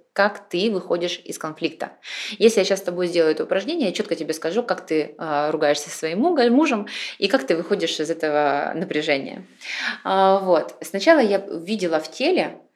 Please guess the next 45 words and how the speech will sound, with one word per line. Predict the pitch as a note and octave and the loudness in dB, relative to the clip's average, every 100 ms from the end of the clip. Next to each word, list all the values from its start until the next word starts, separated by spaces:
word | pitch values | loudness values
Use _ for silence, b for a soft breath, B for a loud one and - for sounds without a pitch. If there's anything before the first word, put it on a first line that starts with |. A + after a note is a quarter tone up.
| b | b
эту | - A3 G3 | 2 4 2
историю. | F#3+ E3+ D3+ D3+ | 0 -2 -2 -4
То | |
есть | - | -2
я | G3 | -2
сделала | F#3 F#3 E3+ | 2 4 6
это | D#3+ E3+ | 4 0
упражнение, | E3 F#3 G3 A#3 D#4+ A#3+ F3+ | 0 -2 0 0 0 0 0
я | F#3 | 0
посмотрела, | F#3 - F#3 F3+ D#3+ | -4 -8 -2 2 2
что | D#3 - | 0 -4
да, | D#3 D#3+ | -2 -2
действительно, | D3+ - E3+ D#3 D3+ | -2 -10 -12 -10 -10
у | |
меня | D#3 E3+ E3 | -8 -6 -4
идет | D#3+ E3 | -4 -6
напряжение, | D#3+ E3+ E3+ D#3+ | -4 -2 0 -2
напряжение, | D#3 D3+ D#3 D#3 D3+ | -6 -8 -6 -6 -6
напряжение, | D3+ G3 C#4 A3+ | -8 -4 -2 -2
а | D#3+ | -6
потом | - F3+ | -4 -4
мне | E3 | -2
идет | E3 C#3+ | -4 -2
разрыв | E3 D3+ A3+ F#4+ - - B B B A#3 | -2 2 8 8 6 -10 B B B -4
и | |
падение. | A#3 G3+ F3+ D3+ C3 - - _ _ B B B | 4 6 6 2 0 -10 -16 _ _ B B B
Соответственно, | - F#3 F3+ B3 D#4 A3+ G3+ | -2 2 4 4 2 0 2
я | F#3 | 0
понимаю, | F#3 F#3 F3+ D#3+ D3 | 0 -4 -2 -2 -2
что | - D#3+ | -4 -4
в | |
жизненном | F#3+ G3 F3 | -2 0 -4
пространстве | E3+ F3 B3+ C#4+ G3 | -6 -4 -2 -2 -2
я | F3 | -2
действую | G3 G3+ F3 | -2 -2 -6
точно | F3 F3+ | -6 -6
так | E3 C#3 | -2 -2
же. | C#3+ | -2
И | D3+ | 0
я | A#3+ | 0
вспоминаю | C4 - F3 D#3 D3 G#3+ D#4 | 0 -6 -4 -4 -2 0 0
свою | D#4 E3 D#3+ | -2 -4 4
паттерную | G#3 G#3+ F#3 E3 D#3 | 4 4 0 -2 -6
историю, | D#3 - B3+ D4+ - | -6 -2 0 0 -2
когда | D#3+ D#3+ F#3 E3+ | -6 0 0 0